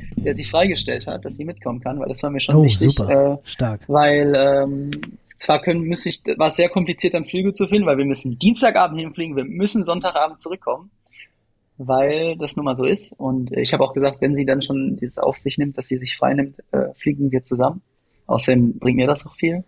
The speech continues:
Speaker 1: Das Rennen ist zum Glück am Samstag und Sonntag auch die Awards, wo man dann hoffentlich ist, <laughs> ähm,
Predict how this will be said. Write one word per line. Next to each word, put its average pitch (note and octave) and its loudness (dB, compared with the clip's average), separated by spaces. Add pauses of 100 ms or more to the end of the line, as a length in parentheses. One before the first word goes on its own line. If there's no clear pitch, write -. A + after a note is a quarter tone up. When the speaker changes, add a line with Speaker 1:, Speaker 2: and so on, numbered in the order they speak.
(220)
Speaker 1:
Das C3 2
Rennen D3+ 4
ist C#3+ -2
zum C#3+ 0
Glück C#3 2
am C3 2
Samstag D#3 0 (600)
und B2+ 2
Sonntag C#3 2
auch B2+ 0
die B2+ 0 (520)
Awards, C#3 2
wo B2 -4
man B2+ -2
dann B2 -4
hoffentlich B2+ -4
ist, E3+ 0
<laughs> - -2
ähm, C#3 -6